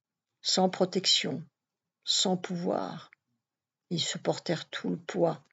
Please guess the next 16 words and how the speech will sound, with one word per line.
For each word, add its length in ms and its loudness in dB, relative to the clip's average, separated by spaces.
de 60 -4
cette 260 -6
tragédie. 640 -4
Hommes 280 8
durs, 480 0
coriaces, 720 2
habitués 440 2
à 60 4
la 100 2
misère 640 2
et 80 -2
aux 60 -2
souffrances, 800 -4
difficiles 560 2
à 80 2
apprivoiser, 760 0